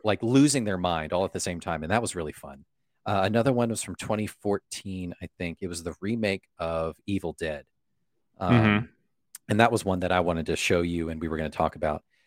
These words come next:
Speaker 1: Same kind of thing, um, where everyone's ju-, it's such a heightened, gory, weird, over-the-top movie, and everyone's just fucking loving it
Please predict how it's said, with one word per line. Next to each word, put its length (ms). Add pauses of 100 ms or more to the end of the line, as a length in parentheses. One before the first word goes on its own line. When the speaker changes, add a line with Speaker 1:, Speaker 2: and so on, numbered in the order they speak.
(180)
Speaker 1:
Same 240
kind 180
of 60
thing, 420
um, 560 (480)
where 260
everyone's 480
ju-, 220
it's 180
such 320
a 80
heightened, 540
gory, 400
weird, 640 (240)
over-the-top 600
movie, 280
and 80
everyone's 440
just 300
fucking 420
loving 520
it 260